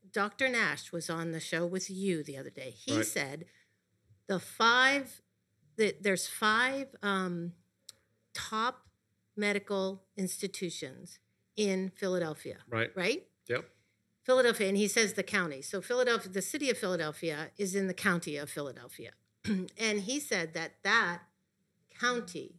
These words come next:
Speaker 1: that has that, that much of the best medical whatever they can get, right? And he says a certain percentage of medicine people even run through Philadelphia at one time of their
Speaker 2: Right,
Speaker 1: life, right?
Speaker 2: that's right, yep.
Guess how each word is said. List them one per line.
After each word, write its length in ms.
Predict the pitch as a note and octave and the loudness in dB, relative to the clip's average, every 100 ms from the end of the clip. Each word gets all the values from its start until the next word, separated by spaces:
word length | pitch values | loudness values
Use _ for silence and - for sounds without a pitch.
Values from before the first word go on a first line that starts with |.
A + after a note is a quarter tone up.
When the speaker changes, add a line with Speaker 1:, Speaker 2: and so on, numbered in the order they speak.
| _ _ | _ _
Speaker 1:
that 220 | E3+ F#3 | -8 -6
has 340 | E3+ G3 E3+ E3 E3+ | -2 -2 -2 -4 -4
that, 380 | F3+ F3+ G3 - F3+ | 0 2 2 -2 -2
that 300 | F3 F#3 G#3 - | 2 4 2 -4
much 520 | G#3+ G3 G3 - - - _ _ _ _ _ _ _ _ - | -2 0 0 -2 -10 -10 _ _ _ _ _ _ _ _ 2
of 160 | F#3+ | 2
the 140 | E3+ D#3 | 2 0
best 640 | D#3 - G3+ G#3+ G#3 - | -2 2 4 4 2 -2
medical 540 | G#3 G3+ F#3+ F#3+ F3+ F3 | 2 4 4 2 0 2
whatever 420 | F3 F3+ F3 E3 | 0 0 2 0
they 160 | E3 | 0
can 300 | D#3+ E3+ E3+ | -2 -2 -2
get, 560 | E3+ G3+ D3 A#2 - - | 0 2 2 -2 -12 -8
right? 260 | F3 F3 G3 | -2 0 0
And 140 | G3 | 0
he 160 | A3 C4+ | 2 0
says 340 | - G3 E3 | 0 0 -2
a 60 | D#3+ | -6
certain 300 | - A3 F#3 | -4 -4 -4
percentage 420 | F#3+ A3 G3+ F3+ | -6 -4 -2 -2
of 160 | G3 F3 F#3 | -4 -6 -8
medicine 480 | A3 A3 G#3 - G#3 | -2 -2 -2 -6 -6
people 320 | G#3+ G#3 G#3+ | -4 -4 -4
even 480 | E3 A#3 A3 F#3+ F#3 G#3 | -4 -2 -4 -4 -12 0
run 280 | A3+ A#3+ A3 | 6 6 6
through 340 | - F#3 D3 | 2 0 0
Philadelphia 520 | C3 E3+ D#3+ D3+ D#3+ C3+ | 0 -2 0 -2 -4 -2
at 200 | F#3+ G#3 | -2 0
one 240 | G#3+ G#3 | 2 2
time 260 | F#3+ F#3 E3+ | 2 0 -2
of 80 | D3 | -4
their 160 | C3+ | -4
Speaker 2:
Right, 220 | C3 C#3+ E3+ | 4 6 6
Speaker 1:
life, 120 | - | 6
right? 120 | F#3+ | 4
Speaker 2:
that's 160 | A#3 B2+ | 4 4
right, 200 | C#3 E3+ - | 2 0 -8
yep. 140 | B2 | -8